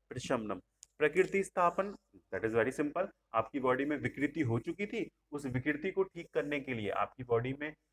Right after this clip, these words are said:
अ, विकृति हो चुकी थी, उस विकृति को ठीक करने के लिए जो आप, अ, तरीका अपना रहे हो, that is प्रकृति स्थापन, that is प्रकृति स्थापन।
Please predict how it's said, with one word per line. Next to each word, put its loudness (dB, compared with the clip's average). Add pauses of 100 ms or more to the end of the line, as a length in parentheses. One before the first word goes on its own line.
(160)
अ, -6
विकृति -2
हो 4
चुकी -4
थी, -6
उस -10
विकृति -4
को 2
ठीक -2
करने 2
के -2
लिए 2
जो 2
आप, 8 (300)
अ, 8 (200)
तरीका 6
अपना 4
रहे 8
हो, 2
that 4
is 6 (160)
प्रकृति 2
स्थापन, 0
that 0
is 4 (200)
प्रकृति -4 (300)
स्थापन। 0